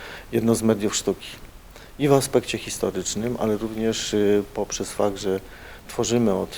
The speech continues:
siedmiu lat kolekcję, e, sztuki współczesnej, gdzie artyści wizualni wykorzystują medium fotograficzne, no, pokazuje, że,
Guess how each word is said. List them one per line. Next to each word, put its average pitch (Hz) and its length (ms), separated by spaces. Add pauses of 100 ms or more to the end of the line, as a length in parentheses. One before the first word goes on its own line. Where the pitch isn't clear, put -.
siedmiu 110 380
lat 95 340
kolekcję, 92 560 (760)
e, 90 40
sztuki - 280
współczesnej, 98 680 (120)
gdzie 90 360
artyści - 520
wizualni 92 500 (440)
wykorzystują 107 640
medium 90 300
fotograficzne, 95 840 (180)
no, 104 140
pokazuje, 107 560
że, 107 240